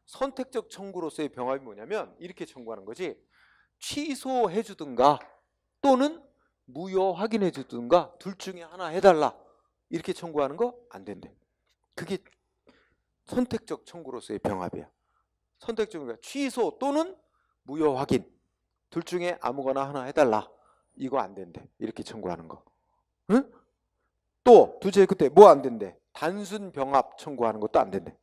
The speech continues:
그럼 단순 병합은 취소도 해주고 무효 확인도 해주고 둘 다, 다 해달라는 거야. 이것도 안 된대.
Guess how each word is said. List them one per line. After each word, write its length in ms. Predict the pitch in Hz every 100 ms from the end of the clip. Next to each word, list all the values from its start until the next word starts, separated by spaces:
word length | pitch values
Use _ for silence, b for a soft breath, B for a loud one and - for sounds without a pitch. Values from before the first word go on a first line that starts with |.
| _ _
그럼 120 | 160
단순 400 | - 143 175 208
병합은 400 | 175 139 143 190 - b b b b
취소도 760 | - 285 277 269 226 247 226
해주고 440 | 208 202 196 226 180
무효 400 | 165 247 240 220
확인도 340 | 208 202 185
해주고 280 | 175 156 160
둘 240 | - 196
다, 140 | 196 180
다 160 | -
해달라는 480 | 143 143 123 95 87
거야. 160 | 87 - _ _ _ _ _ _ _ _
이것도 280 | 135 135 -
안 120 | 82
된대. 280 | 82 -